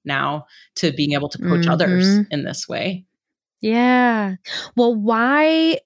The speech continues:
Speaker 2: 'Cause, I mean, of course, we talk to coaches and therapists here, so we're trying not to be preferential,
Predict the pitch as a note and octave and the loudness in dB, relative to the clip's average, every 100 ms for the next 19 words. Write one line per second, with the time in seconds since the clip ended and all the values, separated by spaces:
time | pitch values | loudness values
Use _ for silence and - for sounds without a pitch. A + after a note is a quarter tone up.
0 | _ - C4 G#3+ - G3+ G3+ F#3+ F3 - | _ -2 0 0 2 2 4 2 0 2
1 | F#3 - G3+ F#3+ F3+ - - F3 F#3 F3 | 0 0 -2 0 0 -2 0 0 0 0
2 | E3 E3 D#3 D#3+ E3+ - D#3 D#3 E3 D#3 | 0 2 2 2 -2 0 0 2 2 2
3 | D3+ G3 F#3 - E3 E3 D#3 F3 E3+ D#3+ | 0 0 -2 0 0 0 -2 -2 0 0
4 | D3+ - A#3+ - F#3+ F#3 - D#3 E3+ | 0 0 -2 2 2 2 2 2 0